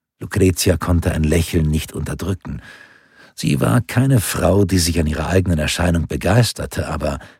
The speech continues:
welcher Frau hätte es nicht gefallen, von einem jungen und bereits so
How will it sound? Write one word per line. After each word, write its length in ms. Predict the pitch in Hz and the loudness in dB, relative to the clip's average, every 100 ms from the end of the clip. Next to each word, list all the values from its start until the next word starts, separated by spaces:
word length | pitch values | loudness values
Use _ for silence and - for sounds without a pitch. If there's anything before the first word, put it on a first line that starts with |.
| _ - | _ -2
welcher 380 | - 135 110 | 0 2 2
Frau 360 | 87 - 90 110 | 0 0 4 4
hätte 240 | 80 82 | 2 0
es 160 | 87 - | 0 4
nicht 220 | 156 - | 4 4
gefallen, 500 | - - 92 87 87 | 2 0 0 0 0
von 200 | 80 87 | -2 -4
einem 200 | 80 80 | -2 0
jungen 440 | 76 95 147 147 104 | 2 6 6 6 2
und 220 | 82 - | -2 -2
bereits 480 | 90 87 87 - - | 0 0 0 0 2
so 200 | 123 | 2